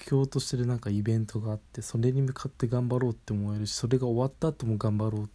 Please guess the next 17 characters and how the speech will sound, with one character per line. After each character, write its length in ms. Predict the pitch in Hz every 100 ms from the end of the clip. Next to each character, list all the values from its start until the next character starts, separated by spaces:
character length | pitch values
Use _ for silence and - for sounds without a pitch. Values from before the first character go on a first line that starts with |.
| -
て 80 | 107
思 240 | 101 101
え 20 |
る 140 | 107 -
し、 240 | - - - - - - - - - - - - -
い 60 | 123
い 40 |
こ 160 | - -
と 100 | 139
ず 160 | 135
く 120 | 147 113
め 140 | 104
で 100 | -
す 180 | - -
ね。 180 | - - - - - - - - - - - - - - - - - - - - - -
な 60 |
ん 40 | -